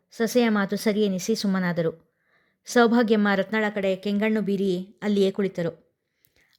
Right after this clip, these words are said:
ಅವರ ಮಾತಿಗೆ ಬೆಲೆ ಕೊಡಬಾರದೆಂದು ಎಷ್ಟೇ ಅಂದುಕೊಂಡರೂ ಅದಿತಿಯ ಮನಸ್ಸಿಗೆ ನೋವಾಗಿದ್ದಂತೂ ಸುಳ್ಳಲ್ಲ.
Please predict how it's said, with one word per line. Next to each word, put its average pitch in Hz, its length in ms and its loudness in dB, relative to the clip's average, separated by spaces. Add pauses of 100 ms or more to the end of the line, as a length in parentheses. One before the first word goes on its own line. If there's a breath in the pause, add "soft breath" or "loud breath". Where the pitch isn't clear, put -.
(120)
ಅವರ 233 200 6
ಮಾತಿಗೆ 240 400 2
ಬೆಲೆ 220 200 2
ಕೊಡಬಾರದೆಂದು 208 600 0
ಎಷ್ಟೇ 202 380 0
ಅಂದುಕೊಂಡರೂ 196 920 -2
ಅದಿತಿಯ 233 380 2
ಮನಸ್ಸಿಗೆ 196 480 -2
ನೋವಾಗಿದ್ದಂತೂ 202 840 0
ಸುಳ್ಳಲ್ಲ. 180 400 0